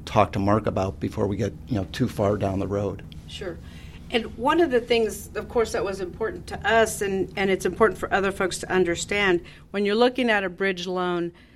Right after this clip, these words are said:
Speaker 2: the terms, how different are they than a traditional loan? Or, I mean, when we're looking at,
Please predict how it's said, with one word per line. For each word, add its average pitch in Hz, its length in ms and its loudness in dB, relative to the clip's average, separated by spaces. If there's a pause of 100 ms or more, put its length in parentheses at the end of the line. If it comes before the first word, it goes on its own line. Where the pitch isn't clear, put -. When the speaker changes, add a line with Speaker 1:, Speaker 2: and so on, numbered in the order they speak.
(300)
Speaker 2:
the 202 160 6
terms, 190 640 4
how 247 340 2
different 202 640 2
are 190 240 2
they 190 400 2
than 180 220 2
a 175 100 0
traditional 180 580 -4
loan? 185 320 2
Or, 170 100 0
I 131 120 -2
mean, 175 320 6
when 196 220 4
we're 190 100 4
looking 190 340 4
at, 175 200 2